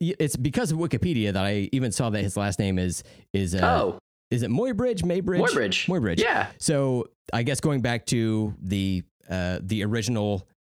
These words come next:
Speaker 1: you know, uh, twelve or sixteen
Speaker 2: Mm-hmm.
Speaker 1: images, uh, that were put in
Speaker 2: Yeah.
Speaker 1: sequence or whatever.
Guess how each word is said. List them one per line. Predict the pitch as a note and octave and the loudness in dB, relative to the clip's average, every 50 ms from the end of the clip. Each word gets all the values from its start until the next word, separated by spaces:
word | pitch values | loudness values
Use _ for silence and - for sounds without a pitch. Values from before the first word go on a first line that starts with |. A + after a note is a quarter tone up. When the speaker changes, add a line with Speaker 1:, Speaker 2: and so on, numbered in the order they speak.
| _ _ | _ _
Speaker 1:
you | - F2 F2+ | -4 -2 -2
know, | F#2 F#2 E2+ D#2 - - - _ - | 0 -2 -2 -4 -6 -12 -20 _ -10
uh, | - C#2+ C2 C2 - - - - - A#1 - _ _ _ - | -8 -8 -8 -8 -12 -14 -20 -20 -20 -20 -20 _ _ _ -6
twelve | - - A2 G#2 G#2 G#2 G2+ F2+ | -4 -2 -2 0 0 -2 -2 -2
or | G2+ | -2
sixteen | - - B2+ - - - A#2 G#2+ G#2 G2+ G2 G2 F#2 - _ _ _ _ _ _ _ _ _ _ _ - | -2 -2 -4 -4 -2 -2 0 0 2 0 0 0 -2 -4 _ _ _ _ _ _ _ _ _ _ _ 0
Speaker 2:
Mm-hmm. | - - D3 D3 | 2 2 4 4
Speaker 1:
images, | A2+ A2+ - F#2 F2+ G2 F2+ - - - - _ _ _ _ - | 4 2 2 2 0 0 0 -2 -4 -6 -8 _ _ _ _ -4
uh, | E2 E2 F#2 | -2 0 2
that | F2+ | 4
were | |
put | |
in | F#3+ A#3 A3+ G3+ | 4 4 4 4
Speaker 2:
Yeah. | D#3 B2 G#2+ | 4 4 4
Speaker 1:
sequence | F#2+ F#2 - G2 F2+ - | 2 2 0 -2 -2 -2
or | F#2+ | 0
whatever. | F#2 F2+ F2 F2+ E2+ F#2+ F#2 | 0 0 0 0 0 -2 -2